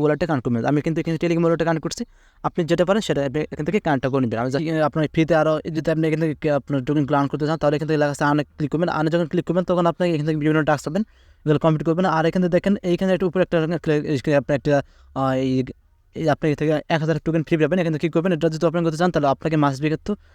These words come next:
আপনাকে সাতাশ সেন্ট আপনার টোকেন ফ্রি দিতে হবে, এখান থেকে সাতাশ সেন্ট টোকেন ফ্রি দিবে, তাহলে এখান থেকে আপনাকে কিন্তু এখান থেকে আপনি এখান থেকে আপনার এই এটা নিতে পারবেন বা এখান থেকে এই ক্লেমটা করতে পারবেন। এখানে বুঝতে, বুঝতে বিষয় প্রত্যেক করবেন, কেউ মিস করবে না, কিন্তু এরকমভাবে আপনার প্রত্যেকটা টাস্ক কমপ্লিট করে নেবেন। আর এখান থেকে তো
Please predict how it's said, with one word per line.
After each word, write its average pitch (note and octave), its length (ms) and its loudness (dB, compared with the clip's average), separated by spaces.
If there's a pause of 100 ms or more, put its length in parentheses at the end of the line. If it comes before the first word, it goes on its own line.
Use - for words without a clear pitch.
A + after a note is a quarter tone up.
(200)
আপনাকে E3 300 -2
সাতাশ D#3 320 0
সেন্ট F3 180 2 (180)
আপনার C#3+ 280 0
টোকেন D#3+ 200 2
ফ্রি E3 160 2
দিতে C#3+ 140 0
হবে, C#3 120 0
এখান D3 120 0
থেকে E3 140 -2
সাতাশ C#3+ 200 2
সেন্ট C#3+ 220 2
টোকেন D#3 160 2
ফ্রি D#3 120 0
দিবে, F3+ 160 0
তাহলে C#3 200 2
এখান C#3+ 120 0
থেকে C#3 140 2
আপনাকে C#3 200 0
কিন্তু D3+ 180 -2
এখান B2 180 -2
থেকে G3+ 120 0 (500)
আপনি D3+ 200 0
এখান C#3 160 0
থেকে D3 140 -2 (140)
আপনার C3 180 -2 (100)
এই B2 140 0
এটা A#2+ 120 -2 (120)
নিতে C3+ 180 0
পারবেন E3 180 4 (100)
বা C3 140 2
এখান B2 160 -4
থেকে C#3 180 -2
এই C3 40 -2 (140)
ক্লেমটা C3 260 2
করতে A#2+ 160 -2
পারবেন। G#2+ 200 -2
এখানে G#2+ 160 -4
বুঝতে, - 160 -8
বুঝতে C#3+ 180 -4
বিষয় C#3 240 0
প্রত্যেক E3 280 0
করবেন, F3 200 2 (400)
কেউ E3 140 4
মিস E3+ 160 0
করবে F3+ 180 0
না, A#3+ 40 4 (100)
কিন্তু G3 140 2 (100)
এরকমভাবে F#3 380 2
আপনার F#3+ 200 0
প্রত্যেকটা F#3 280 0
টাস্ক D3 140 0
কমপ্লিট C#3 180 -2
করে A#2+ 140 0
নেবেন। G#2 160 -4 (440)
আর C#3 100 0
এখান E3 120 0
থেকে E3+ 140 0
তো E3+ 40 2